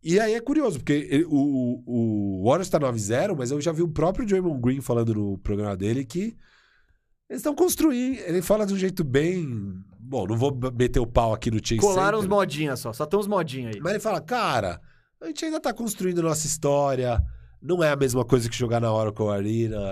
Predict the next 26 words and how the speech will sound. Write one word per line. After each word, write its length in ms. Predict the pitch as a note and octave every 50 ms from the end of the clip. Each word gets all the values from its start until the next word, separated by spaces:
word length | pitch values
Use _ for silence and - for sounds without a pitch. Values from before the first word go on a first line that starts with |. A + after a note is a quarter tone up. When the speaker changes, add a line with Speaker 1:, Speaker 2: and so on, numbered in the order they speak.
| F#2+ F#2 F#2 F#2+ F#2+
Speaker 1:
é 60 | F#2 F2
tipo, 260 | - - A2+ A#2+ A2
um 380 | A2 A2 G#2+ G2+ G2 G2 G2+
Speaker 2:
Tem 180 | G#2 - - C#4+
Speaker 1:
dia 140 | - D3+ D#3
Speaker 2:
um 0 |
Speaker 1:
a 20 |
gente 40 | D#3
Speaker 2:
dos 80 | - -
Speaker 1:
chega 160 | - - A#3
Speaker 2:
primeiros 240 | G3+ A3 - - A#3+
Speaker 1:
lá." 80 | D4 C4
Speaker 2:
radares 320 | G3+ E3 E3+ E3 D#3+ D3
bandeja 680 | C#3 C#3 C#3+ C3 B2 A#2+ C3 C#3+ D#3+ E3+ G3 G#3 G#3 G#3
foi 120 | - A3 G#3+
sobre 280 | G#3+ A3 G#3+ A3+ A3
isso. 280 | F3+ C#3 B2+ - - - _ _
Foi 120 | - - C#3+
nem 140 | D3 E3 A3
eu 100 | B3 A#3+
que 80 | -
escrevi 280 | - - A3+ G3 E3 D#3
esse, 220 | C3+ A#2+ A#2 - -
foi 80 | - A#2
o 40 | B2+
Murilo. 420 | D3 D#3 C#3+ B2 G#2+ G2+ G2 -